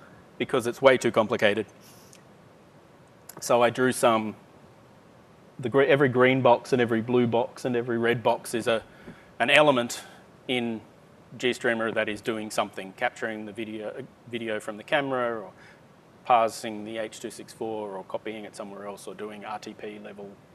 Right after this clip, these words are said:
discussions across the network, or encryption or decryption. So I drew some bigger boxes around the functional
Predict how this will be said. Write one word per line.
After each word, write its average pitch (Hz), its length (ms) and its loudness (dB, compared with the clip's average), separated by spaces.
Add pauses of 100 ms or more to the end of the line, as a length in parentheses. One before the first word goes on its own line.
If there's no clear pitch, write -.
(360)
discussions 110 580 -10
across - 220 -10
the 131 100 -10
network, 123 420 -8
or 98 140 -14
encryption - 440 -10
or 95 60 -16
decryption. 110 500 -14 (300)
So 127 100 4
I 120 80 8
drew 147 160 2
some 127 180 0
bigger 120 220 4
boxes 107 380 0
around 113 280 0
the 104 60 -6
functional 113 520 -2